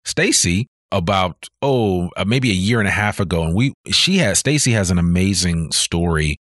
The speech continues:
a superhero origin story. And we shared that. And they're all connected with Nate Walls. And so it's just, there is just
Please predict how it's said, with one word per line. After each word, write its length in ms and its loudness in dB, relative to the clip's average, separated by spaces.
a 60 -2
superhero 520 0
origin 400 0
story. 400 -2
And 160 -2
we 100 0
shared 400 0
that. 300 0
And 160 -2
they're 180 0
all 180 2
connected 500 0
with 200 -2
Nate 260 0
Walls. 560 0
And 140 0
so 380 0
it's 200 0
just, 280 -2
there 200 2
is 120 2
just 440 0